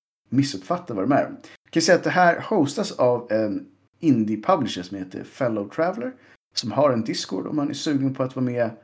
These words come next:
och höra vad de pratar om. Men annars hade de med fet stil, bara så alla förstår. "Älskar du narrativa spel?" Frågetecken. Då är Ludonarkon tjugotjugotre den rätta platsen för dig, skrikandes med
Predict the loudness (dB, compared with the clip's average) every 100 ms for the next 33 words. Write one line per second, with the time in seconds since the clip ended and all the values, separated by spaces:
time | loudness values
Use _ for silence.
0 | _ _ -14 -2 0 0 0 -4 -4 -4
1 | -6 -4 -6 -6 -10 _ _ _ _ _
2 | _ _ _ -4 4 6 6 4 -4 _
3 | _ _ _ 2 2 2 2 2 0 -2
4 | 2 2 2 -2 0 0 0 -2 -2 0
5 | -4 0 -2 -2 -6 -8 -4 -6 -8 _
6 | _ 0 0 0 0 2 2 4 4 2
7 | -4 -8 -6 -4 -4 -6 -6 -8 -10 -12
8 | _ _ _ -8 -6 -6 -10 -18 _ _
9 | _ _ 2 4 4 2 2 2 2 0
10 | -2 -2 -4 -4 -2 0 -2 -2 -4 -4
11 | -4 -4 -2 -4 -4 -12 _ -8 -2 2
12 | 2 -2 -6 -8 -4 -4 -4 -10 -10 -16
13 | -10 -8 -8